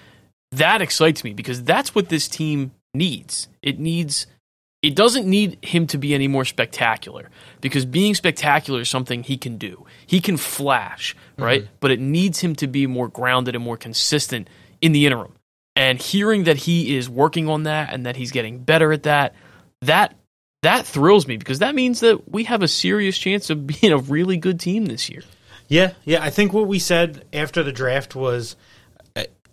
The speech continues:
Speaker 2: all he has to do is be, uh, you know,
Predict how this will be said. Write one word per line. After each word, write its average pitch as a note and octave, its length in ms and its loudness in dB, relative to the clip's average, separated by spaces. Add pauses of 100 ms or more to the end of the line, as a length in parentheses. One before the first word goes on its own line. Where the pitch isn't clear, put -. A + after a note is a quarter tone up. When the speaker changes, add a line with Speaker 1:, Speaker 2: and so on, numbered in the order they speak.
Speaker 2:
all D#3+ 220 4
he D#3 120 0
has D3+ 220 0
to C3+ 80 -8
do C#3 200 -4
is A#2+ 120 -4
be, A#2 420 -4 (760)
uh, A2 280 0 (220)
you D3 160 -4
know, A2 180 -8